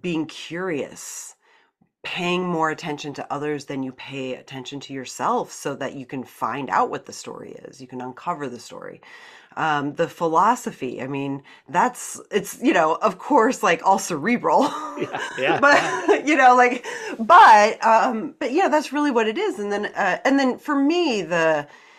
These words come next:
Speaker 1: you know, it really all coalesces in, in the literature, because <clears throat> that's, you know, that,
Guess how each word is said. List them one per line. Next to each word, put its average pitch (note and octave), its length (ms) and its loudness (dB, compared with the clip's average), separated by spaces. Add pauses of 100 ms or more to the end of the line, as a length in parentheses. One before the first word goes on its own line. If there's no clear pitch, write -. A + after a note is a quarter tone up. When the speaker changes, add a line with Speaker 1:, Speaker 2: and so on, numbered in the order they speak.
(120)
Speaker 1:
you G#3+ 120 -2
know, E3+ 200 0
it G#3 100 -4
really A3 480 0
all D3+ 380 2
coalesces C3+ 1120 -8
in, D3 520 -8
in D3+ 160 -10
the C#3 100 -10
literature, G3+ 800 -10 (520)
because D3+ 800 -2 (140)
<clears throat> A#3 420 0
that's, A3 560 -2 (600)
you G3+ 240 -6
know, D3 460 -2 (440)
that, F3 280 -8